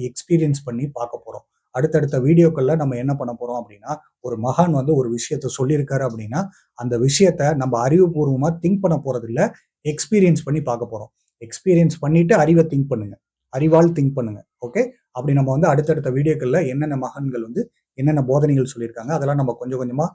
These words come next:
எக்ஸ்பீரியன்ஸ் பண்ண, பண்ண, பண்ண மெயினான எக்ஸ்பீரியன்ஸ் கிடைக்கும். அந்த மெயினான எக்ஸ்பீரியன்ஸ் கிடைச்சக்கு அப்புறமா தான் நம்மளால அடுத்த விஷயங்களை எக்ஸிக்யூட் பண்ண முடியும். So இது போக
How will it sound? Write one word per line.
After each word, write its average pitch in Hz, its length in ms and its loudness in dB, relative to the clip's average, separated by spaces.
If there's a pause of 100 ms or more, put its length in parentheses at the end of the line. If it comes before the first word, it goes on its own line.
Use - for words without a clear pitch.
(300)
எக்ஸ்பீரியன்ஸ் 147 580 -2
பண்ண, 123 240 -4
பண்ண, 104 280 -12
பண்ண 101 240 -20 (760)
மெயினான 156 480 4
எக்ஸ்பீரியன்ஸ் 127 500 -4
கிடைக்கும். 120 440 -6
அந்த 110 160 -14
மெயினான 139 380 0
எக்ஸ்பீரியன்ஸ் 127 480 -8
கிடைச்சக்கு 127 320 -8
அப்புறமா 113 280 -8
தான் 143 160 -4
நம்மளால 120 300 0
அடுத்த 117 260 -4
விஷயங்களை 117 420 -6 (440)
எக்ஸிக்யூட் 120 420 0 (120)
பண்ண 113 200 -6
முடியும். 113 340 -4 (360)
So 165 100 6 (200)
இது 165 200 4
போக 185 240 4